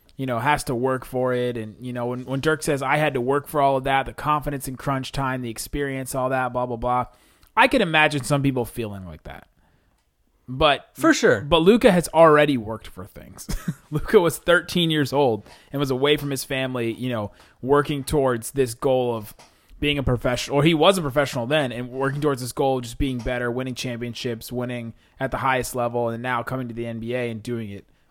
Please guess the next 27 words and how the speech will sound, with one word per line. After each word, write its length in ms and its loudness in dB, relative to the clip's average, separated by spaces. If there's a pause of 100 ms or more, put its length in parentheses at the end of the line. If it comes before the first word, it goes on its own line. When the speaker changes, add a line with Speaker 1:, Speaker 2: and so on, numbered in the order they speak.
Speaker 1:
over 180 -8
here. 460 -4 (400)
He's 220 0
already, 560 6
he's 180 -4
already 220 6
put 180 -4
that 180 0
work 380 -4
behind 380 -8
him. 180 -16 (400)
He 140 4
was 100 4
just, 180 -6 (120)
he 320 -4
was 160 -4
able 220 4
to 140 -4
jumpstart 400 0
it 100 -4
because 340 -6
their 180 -2
systems 640 -4 (640)
over, 460 -2 (100)
overseas 600 0
are 120 -8
probably 580 -6